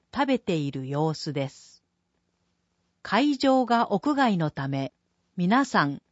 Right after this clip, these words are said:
ダウンジャケットやコート、首にマフラーをした装いの人が多いです。立ったまま向かい合っ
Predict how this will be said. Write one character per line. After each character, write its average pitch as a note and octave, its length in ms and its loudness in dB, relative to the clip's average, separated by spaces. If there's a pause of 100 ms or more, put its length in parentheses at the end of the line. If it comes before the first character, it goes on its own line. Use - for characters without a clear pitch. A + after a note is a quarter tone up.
(180)
ダ F3 180 2
ウ C4 120 4
ン C#4+ 140 4
ジ C4+ 100 0
ャ C#4 60 2
ケ B3 160 -2
ッ - 60 -4 (140)
ト D3+ 120 -2
や C3 240 -4
コ A3 220 2
ー - 120 -4
ト、 A2+ 220 -10 (380)
首 C4 320 2
に C#4 160 4
マ C#4+ 160 2
フ C#4 160 -4
ラ F3+ 240 2
ー - 20 2
を C#3+ 100 0
し - 140 -10
た C#3 320 -4
装 B3 560 2
い B3 80 2
の A#3 180 2
人 G#3+ 280 -2
が C3+ 320 0
多 G#3+ 260 6
い B2+ 140 -4
で B2+ 140 -10
す。 - 340 -20 (1400)
立 E4 140 4
っ - 20 -20 (140)
た G#3+ 100 6
ま F3 160 2
ま D3+ 260 -2
向 F#3+ 160 -4
か D4 200 4
い C#4+ 180 2
合 C#4 60 0
っ - 20 -4